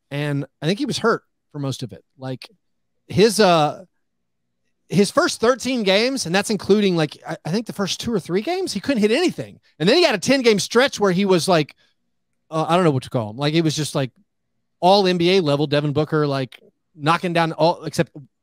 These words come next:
Devin Booker with, with a better three-point shot. You know, like, he was, he was outrageously good. Then he hurt his toe. He missed a bunch of time. He came back. His, all his shooting splits went way down. He's still, like, you wouldn't know it if you were just, like, checking out his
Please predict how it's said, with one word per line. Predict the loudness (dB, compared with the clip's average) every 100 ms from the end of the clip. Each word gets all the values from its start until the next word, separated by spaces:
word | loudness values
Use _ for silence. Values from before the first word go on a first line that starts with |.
| _
Devin | 0 2
Booker | 0 0
with, | -2 -4
with | -6
a |
better | -2 -2
three-point | -2 -2 -2
shot. | -2 -4 -4
You | -2
know, | 0 0
like, | -2 -4
he | -4
was, | -2
he | 0 0
was | 0 -2 -2
outrageously | -2 -4 -10 -2 -2 -2 -4 -6 -8
good. | -2 2 2 0 -6 -14 0
Then | 2
he |
hurt | 2 0
his | 0 -4
toe. | -2 2 4 2 -2 _
He | -4
missed | -2 0
a | -2
bunch | -2 -4
of | -10
time. | -6 -2 0
He | 0
came | -2 -4 0
back. | -2 -2
His, | -8
all | -4 -4
his | -4
shooting | -2 -2
splits | -2 -6 -6
went | -8 -4
way | -6
down. | -2 0 0 -2 _ -10
He's | -4 -4
still, | 0 2 2
like, | 0 -4
you |
wouldn't | -4 -4
know | -2 0
it | 0
if | -4
you | -10
were | -10
just, | -12 -12
like, | -12 _
checking | -10 -6
out | -6
his | -6 -8